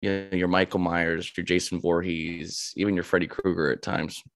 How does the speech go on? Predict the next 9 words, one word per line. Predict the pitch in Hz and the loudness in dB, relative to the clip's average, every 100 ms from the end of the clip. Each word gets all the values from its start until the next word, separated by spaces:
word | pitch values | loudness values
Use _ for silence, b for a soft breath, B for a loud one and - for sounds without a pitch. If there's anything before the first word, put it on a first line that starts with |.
| _ _ _ _ _ _ _ _ _ - - - | _ _ _ _ _ _ _ _ _ -20 -18 -6
for | |
some | 104 151 | 0 4
reason, | 139 104 117 | 6 8 6
whoever | 120 110 117 156 | 6 6 6 6
the | 160 151 | 2 -6
killer | - 95 95 | 0 2 4
or | 101 | 2
killers | - 104 98 95 | 0 2 4 4
are | 92 92 104 | 4 2 0